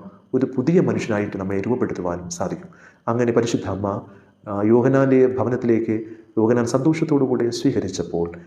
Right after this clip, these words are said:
അവനുണ്ടായ മാറ്റമാണ് നമ്മളിപ്പോൾ, ആ, ശ്രവിച്ചത്. പ്രിയപ്പെട്ടവരെ,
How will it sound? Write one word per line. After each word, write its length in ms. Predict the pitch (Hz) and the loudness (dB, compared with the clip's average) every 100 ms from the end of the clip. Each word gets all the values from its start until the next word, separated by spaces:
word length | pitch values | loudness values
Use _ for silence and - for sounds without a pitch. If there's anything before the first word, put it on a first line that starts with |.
| - _ - | -20 _ -2
അവനുണ്ടായ 500 | 120 139 123 113 113 | 2 2 2 2 0
മാറ്റമാണ് 640 | 101 101 - 101 95 95 95 - - _ _ - | 0 -2 -2 -2 -2 -2 -6 -14 -20 _ _ -6
നമ്മളിപ്പോൾ, 440 | 107 110 - 101 98 - | -2 0 0 -2 -2 -4
ആ, 180 | 98 92 | -4 -2
ശ്രവിച്ചത്. 420 | 113 120 107 - - - | 0 0 -2 -6 -12 -6
പ്രിയപ്പെട്ടവരെ, 500 | - 180 175 151 143 | 2 4 4 2 2